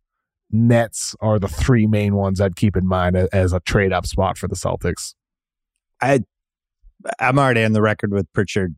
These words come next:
Speaker 2: Like, he could have played in the finals for Denver. He could have played ten minutes for them as a backup point guard. Like, I do think that guy is a playoff backup point guard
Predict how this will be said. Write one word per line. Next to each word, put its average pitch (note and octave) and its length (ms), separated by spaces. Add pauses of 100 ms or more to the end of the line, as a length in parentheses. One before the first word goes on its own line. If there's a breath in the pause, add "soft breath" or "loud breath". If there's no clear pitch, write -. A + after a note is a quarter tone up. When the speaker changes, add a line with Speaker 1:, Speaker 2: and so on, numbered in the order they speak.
Speaker 2:
Like, G2+ 180
he B2+ 160
could C3 180
have G2+ 100
played A2 240
in G#2 100
the G2+ 80
finals G#2 460
for - 100
Denver. G2 420
He F#2 80
could - 120
have F#2 80
played G2+ 180
ten G2 180
minutes F#2 260
for F#2+ 100
them F2 420
as F#2+ 160
a F#2+ 60
backup F#2 380
point F#2+ 200
guard. D#2 220
Like, G#2 100
I G#2+ 80
do A2 180
think A2+ 240
that G#2+ 160
guy G2+ 220
is F2+ 180
a F#2 60
playoff G2 640 (880)
backup G2 420
point G2+ 260
guard E2+ 340